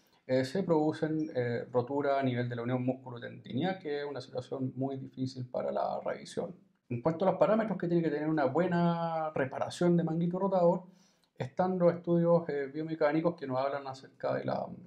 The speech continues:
resistencia a materiales. La mayor cantidad de estudios evalúa el ultimate load to failure o la tensión de rotura, el porcentaje de cobertura de footprint, la formación de gap con carga cíclica,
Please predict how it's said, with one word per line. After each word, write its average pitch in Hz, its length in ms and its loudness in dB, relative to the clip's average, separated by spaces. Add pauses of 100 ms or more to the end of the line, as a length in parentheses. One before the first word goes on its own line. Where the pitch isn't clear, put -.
(280)
resistencia 131 480 -4
a 160 80 2
materiales. 175 540 0
La 131 160 -4
mayor 143 440 0
cantidad 175 340 0
de 165 60 4
estudios 170 520 0 (140)
evalúa 160 800 0
el 147 160 -2
ultimate 160 560 -2
load 135 220 2
to 156 100 -6
failure 165 580 0
o 131 160 2
la 127 140 0
tensión 175 600 -2
de 202 80 -2
rotura, 196 440 2 (600)
el 214 140 0
porcentaje 175 600 0
de - 40 -6
cobertura 160 600 0
de - 40 -2
footprint, 170 720 -2
la 127 140 2
formación 135 720 -2
de 123 380 0
gap 143 340 0
con 131 180 -2
carga 143 320 -2
cíclica, 208 560 -4